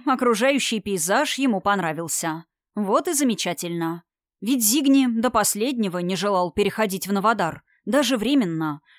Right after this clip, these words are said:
Слишком любит Аарон. На самом деле, наш старый мир — единственное, что искренне любил в своей жизни Корин Зигни —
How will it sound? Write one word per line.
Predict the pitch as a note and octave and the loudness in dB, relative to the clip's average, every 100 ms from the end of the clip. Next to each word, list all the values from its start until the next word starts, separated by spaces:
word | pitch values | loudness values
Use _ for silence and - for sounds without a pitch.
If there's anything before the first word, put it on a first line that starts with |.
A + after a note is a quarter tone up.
| _ _ - | _ _ -4
Слишком | - C4+ D4+ - C4 | -2 0 0 0 2
любит | B3+ B3+ A#3 A#3+ - | 2 2 0 -6 -2
Аарон. | A#3+ F#3 D#3+ D3 D3 _ _ _ _ - | 2 2 0 -6 -8 _ _ _ _ -8
На | G3 | -4
самом | - A3+ G3+ F3+ | -2 0 0 -2
деле, | F3 B3+ G3 E3+ _ _ _ | -2 -2 -2 -4 _ _ _
наш | A3+ C#4 - | -2 0 0
старый | - C4+ C#4 A#3 | -2 0 2 4
мир — | C4 C#4+ G#3+ - | 4 2 -2 -4
единственное, | A3+ G#3+ A#3+ C#4+ - F#3 E3+ E3+ | -2 0 0 -2 -2 -4 -2 -4
что | - G3 | -4 -4
искренне | F#3+ A#3 - F#3+ F#3 | -2 -2 -2 -2 0
любил | F3+ E3 G3+ | -2 -2 -2
в | - | -2
своей | G3 F#3 F3+ | -2 0 0
жизни | F#3+ G3+ F#3+ | -2 -4 -4
Корин | F#3 G#3 F#3+ F3+ | -2 -2 -2 -2
Зигни — | E3 B3 A#3 F#3+ F3 | -2 -2 0 -2 -4